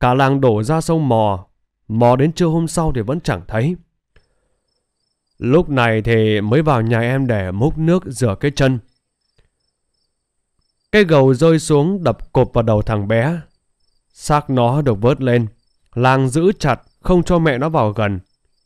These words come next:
Đấy là thông tục của dân trải lưới. Phàm người chết đường, chết chợ, đặc biệt là chết trôi sông, thì phải táng ở ngoài đường, cấm không cho mẹ đến gần.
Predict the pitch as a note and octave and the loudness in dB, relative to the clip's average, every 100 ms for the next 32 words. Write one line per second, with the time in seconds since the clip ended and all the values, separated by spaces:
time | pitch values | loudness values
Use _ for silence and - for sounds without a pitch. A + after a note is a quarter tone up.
0 | _ _ B2+ A#2+ D3 F3 A#2 G#2 G#2 - | _ _ 0 2 4 2 0 -2 -4 -4
1 | C#3+ C3 B2 G2+ - G#2 C3 C3 A#2+ G2 | -4 -2 -4 -6 -6 -4 -4 -2 -4 -4
2 | G2+ A2 F#3 - _ _ _ _ _ _ | -2 -2 -4 -8 _ _ _ _ _ _
3 | _ _ C#3 C3 C3 B2+ C3 B2+ G3 E3+ | _ _ 0 2 2 2 0 2 -2 0
4 | C3+ B2 A#2 A2 F#3 - B2+ G#2 G2+ - | 2 2 0 -2 -6 -4 -2 -2 -4 -14
5 | _ _ - C3 A#2 B2 A#2 G#2+ G2+ E3 | _ _ -4 -4 -4 -4 -2 -2 -2 -4
6 | E3 C#3 C3 C3+ C3 A2+ _ _ _ - | -2 -2 -2 -2 -2 -4 _ _ _ -4
7 | C#3 C3 G#2+ - B2+ A#2+ F#3+ - A2+ G2+ | -2 -2 -4 -2 -2 -2 -4 -4 -4 -2
8 | A2 G#2+ A#2 A2+ F#2+ - _ _ _ B2 | -4 0 0 0 -2 -10 _ _ _ 0
9 | D3 G#3+ - D#3+ C#3 D3+ C3 C3 - A#2 | 0 0 0 0 0 -2 -2 -4 -2 -4
10 | D#3+ A2 F#2+ | -2 -4 -6